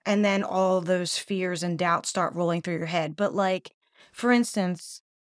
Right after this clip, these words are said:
I wanted to start this podcast and I allowed fear and doubt to stop me for so long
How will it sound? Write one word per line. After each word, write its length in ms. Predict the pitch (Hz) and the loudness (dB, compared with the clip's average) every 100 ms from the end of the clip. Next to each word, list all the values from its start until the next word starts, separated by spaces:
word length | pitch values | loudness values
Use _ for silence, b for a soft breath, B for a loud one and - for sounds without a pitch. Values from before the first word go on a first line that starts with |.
| _ _ _ - | _ _ _ -4
I 280 | 226 262 | 2 4
wanted 240 | 294 269 240 | 6 6 6
to 80 | 220 | 4
start 240 | 220 202 | -2 -2
this 120 | 190 | -4
podcast 600 | - 196 185 185 165 165 - | -2 -2 0 -2 -4 -6 -6
and 200 | 196 185 | -2 2
I 160 | 196 | 4
allowed 560 | 220 208 185 185 180 160 | 4 4 4 4 2 -2
fear 280 | - 180 175 | -8 -4 -4
and 160 | 170 | -4
doubt 340 | 165 160 151 - | -4 -4 -4 -6
to 220 | 170 165 | -6 -4
stop 360 | - 180 160 | -2 0 0
me 160 | 170 160 | -2 -8
for 160 | - 175 | -6 -4
so 280 | - 175 | -2 -2
long 480 | 165 165 170 - - | 0 0 -2 -2 -8